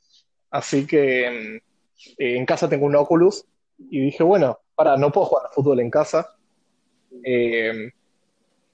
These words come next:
¿qué puedo hacer con V R?". Y básicamente con V R,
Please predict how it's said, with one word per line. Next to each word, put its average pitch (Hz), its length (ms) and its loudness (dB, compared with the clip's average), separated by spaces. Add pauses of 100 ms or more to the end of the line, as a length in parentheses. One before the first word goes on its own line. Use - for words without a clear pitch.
(200)
¿qué 160 100 2
puedo 170 160 2
hacer 156 200 0
con 131 220 0
V 135 140 2
R?". 123 200 0 (420)
Y 131 420 -2
básicamente 170 480 0
con 135 160 -2
V 143 140 -2
R, 175 280 0